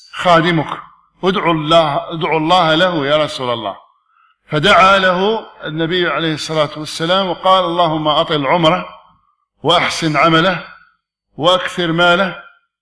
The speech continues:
وولده وأدخله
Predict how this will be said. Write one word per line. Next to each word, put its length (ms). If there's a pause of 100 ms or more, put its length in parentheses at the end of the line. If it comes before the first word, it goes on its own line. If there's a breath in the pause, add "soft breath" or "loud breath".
(360)
وولده 800 (1120)
وأدخله 760